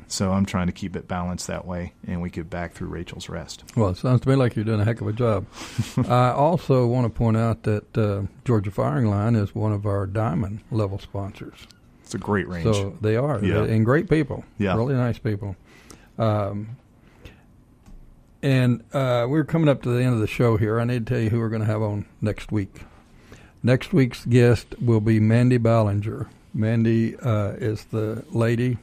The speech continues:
Speaker 2: state representative, who carried, uh, H B two eighty last year, which is the campus carry bill.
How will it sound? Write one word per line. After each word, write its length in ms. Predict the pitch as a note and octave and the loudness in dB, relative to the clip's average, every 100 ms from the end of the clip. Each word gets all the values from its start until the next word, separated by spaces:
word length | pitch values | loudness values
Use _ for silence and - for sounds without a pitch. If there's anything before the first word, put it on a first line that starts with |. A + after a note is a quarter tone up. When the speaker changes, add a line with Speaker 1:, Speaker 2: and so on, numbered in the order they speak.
| - _ | -12 _
Speaker 2:
state 260 | - B2+ - | -6 -2 0
representative, 720 | B2 A2+ A2 A#2 A#2+ A#2+ G#2+ | -2 -2 -2 0 0 -2 -4
who 400 | G#2+ A#2+ G#2 G#2+ - - _ - - - | 0 2 2 0 -4 -20 _ -20 -20 -18
carried, 600 | - B2+ A#2 A2 G#2 G#2+ | 2 4 6 4 0 -2
uh, 300 | G#2 G#2 G2+ G#2+ - - _ _ - - _ _ - | -2 0 0 -4 -8 -20 _ _ -20 -20 _ _ -2
H 240 | A2+ - | 0 2
B 240 | A#2 A2+ A2 - | 2 2 0 -4
two 320 | C3+ A2 A2 | 0 0 0
eighty 280 | C#3+ B2 A2+ | 4 4 4
last 360 | G#2 G#2+ G#2 - | 0 -2 -4 -4
year, 160 | A2 | -2
which 220 | G#2+ G#2+ - | 0 -2 -6
is 60 | |
the 60 | G2+ | 0
campus 340 | A2+ G#2+ G#2 | 2 2 -2
carry 280 | - B2+ G2+ | -2 0 0
bill. 360 | G#2 G2+ G#2 | -2 -6 -8